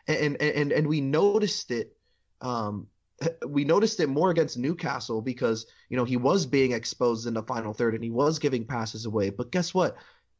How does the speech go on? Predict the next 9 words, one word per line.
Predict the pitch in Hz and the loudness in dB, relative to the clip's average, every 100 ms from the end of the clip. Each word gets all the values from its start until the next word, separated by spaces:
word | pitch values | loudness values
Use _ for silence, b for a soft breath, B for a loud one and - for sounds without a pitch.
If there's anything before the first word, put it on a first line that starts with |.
| - | -4
Every | 190 208 | 0 2
player | 196 196 202 | 2 4 4
is | 170 | 4
entitled | 160 165 175 175 156 | 0 0 0 2 0
to | |
have | 165 175 170 156 - _ | 2 2 2 -2 -12 _
their | 151 156 | 0 2
bad | 151 151 - | 2 -2 -2
patches. | 147 165 165 104 - | 0 0 -2 -10 -12